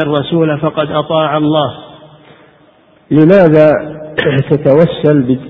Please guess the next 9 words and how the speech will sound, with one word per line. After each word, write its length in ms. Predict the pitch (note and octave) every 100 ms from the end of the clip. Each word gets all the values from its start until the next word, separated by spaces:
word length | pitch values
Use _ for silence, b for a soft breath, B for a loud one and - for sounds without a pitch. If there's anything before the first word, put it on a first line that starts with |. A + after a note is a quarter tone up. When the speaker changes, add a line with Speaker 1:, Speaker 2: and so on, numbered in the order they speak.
| -
Speaker 2:
بطاعتك 760 | C#3 C3+ C#3 A2+ D3 D3+ D#3
للرسول 600 | C#3 C3+ B2 B2 C#3+ B2+ A#2 G#2+
واتباعك 680 | C3 C3+ B2+ C3+ C3 A#2+ A#2
للرسول؟ 560 | A2+ A2 G#2+ - A#2+ C3 - B B B B -
لأن 300 | C3 E3 F#3
طاعة 540 | D#3 G3 F3+ C#3 C#3
الرسول 440 | B2+ B2+ B2+ G3 G3
طاعة 460 | A3+ F3 G#2+ A2+
لله، 440 | A2+ G#2+ G#2+ A#2+